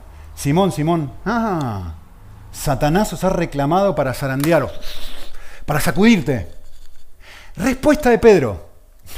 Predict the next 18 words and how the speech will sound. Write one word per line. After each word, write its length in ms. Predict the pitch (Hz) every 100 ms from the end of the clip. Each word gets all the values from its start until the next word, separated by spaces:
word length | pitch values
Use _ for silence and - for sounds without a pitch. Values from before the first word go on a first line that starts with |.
| -
<laughs> 1200 | 247 - 135 - - - - - - - - -
Estás 220 | - - 127
equivocado. 500 | 113 110 101 92 - - - - - -
Yo 180 | - 208
estoy 240 | 208 226
dispuesto 580 | 208 170 185 202 - 202
a 60 | 185
ir 120 | 185
contigo 840 | 170 151 208 226 226 220 - - -
a 120 | 147
donde 240 | 147 143
vayas. 520 | 143 131 - 104 - - - - - - - - - -
Pregunta, 500 | 135 131 110 98 -
¿por 100 | -
qué 100 | 117
razón 520 | 160 143 - 139 127 131 _ _ _ - _
Dios 180 | 113 117
permitió 520 | 117 113 104 117 110